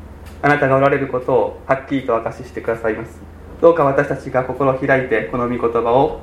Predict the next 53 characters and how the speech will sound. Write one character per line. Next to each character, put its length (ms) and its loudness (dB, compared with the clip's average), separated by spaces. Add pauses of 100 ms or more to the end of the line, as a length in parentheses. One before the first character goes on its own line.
(360)
よ 120 0
く 140 -6
聞 40 -10
き、 60 -16 (680)
学 300 2
び、 100 -8 (640)
あ 60 0
な 100 4
た 100 2
が 140 2
信 280 -4
頼 140 2
で 120 -2
き 80 -6
る 60 -6
方 180 0
で 120 4
あ 60 4
る 80 -2
こ 140 -4
と 160 0
を 280 2 (320)
ま 120 0
す 100 -8
ま 120 0
す 320 0 (260)
分 160 -4
か 80 0
る 80 2
こ 100 -2
と 100 -4
が 300 2
で 60 -8
き 100 -4
ま 100 2
す 160 -10
よ 100 -18 (960)
う 40 2
に。 60 6
永 60 6
遠 160 2
の 160 -2
命 380 -2
を 140 0
得、 200 -2 (280)
そ 120 4
れ 100 6
を 280 2
豊 320 -2
か 140 4
に 320 0 (160)
保 180 0
ち、 220 -16